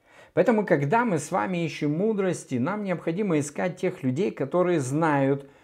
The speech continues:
вот в этой области или на эту тему лучше и больше, и, что очень важно, глубже, чем мы. Нам нужны советники, нам нужны советчики,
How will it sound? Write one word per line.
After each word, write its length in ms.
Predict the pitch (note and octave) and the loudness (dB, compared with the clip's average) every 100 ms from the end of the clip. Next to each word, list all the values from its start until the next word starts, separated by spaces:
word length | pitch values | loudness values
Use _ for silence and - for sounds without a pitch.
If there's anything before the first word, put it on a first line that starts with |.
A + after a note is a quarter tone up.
| _ _ | _ _
вот 340 | A2 G#2 C3 C3 | -6 2 2 4
в 100 | A2+ | 2
этой 280 | G#3+ G#3+ F#3 | 4 4 8
области 560 | D#3+ C3+ B2+ A#2+ - | 10 10 6 2 0
или 120 | A2+ | 0
на 120 | G#2 A#2+ | 2 2
эту 200 | F3+ F#3 | 0 -4
тему 580 | - C3+ C3 C3 C3+ - _ _ | -2 0 0 -2 -4 -12 _ _
лучше 680 | G#2 A2+ D3 F3+ F3+ - F#3+ | -4 2 6 6 4 -2 -6
и 160 | - B2 | 0 0
больше, 760 | G#2 A2+ C#3+ D#3 D3+ E3 E3 - _ _ _ _ _ | 4 10 10 10 4 -4 -6 -12 _ _ _ _ _
и, 260 | B2+ B2+ B2+ | 0 0 0
что 220 | - C#3 | 0 4
очень 280 | C3+ - A2+ | 4 2 2
важно, 480 | C#3 D#3+ D3 C#3+ - - | 2 2 -2 -6 -8 -6
глубже, 680 | B2 D3+ E3+ D3 G#2+ F#2 E2+ | 2 6 8 8 6 0 -6
чем 320 | - G2+ G2 | -8 -6 -6
мы. 160 | F2 - _ _ _ _ _ _ | -8 -12 _ _ _ _ _ _
Нам 200 | C#3 C#3 | -2 0
нужны 500 | C3 A#2+ A#2+ D3 A#2+ | 2 0 0 2 0
советники, 800 | - G2+ F#2 F2+ E2 F2+ - - - - - - | -2 -6 -4 -6 -8 -14 -18 -20 -20 -20 -18 -6
нам 240 | C3 C#3+ | -2 2
нужны 420 | C#3 A#2+ A#2+ D#3 | 2 0 -2 -4
советчики, 960 | D3+ - B2 A2 A2+ G2 - - - | -4 -4 -6 -4 -4 -4 -8 -16 -16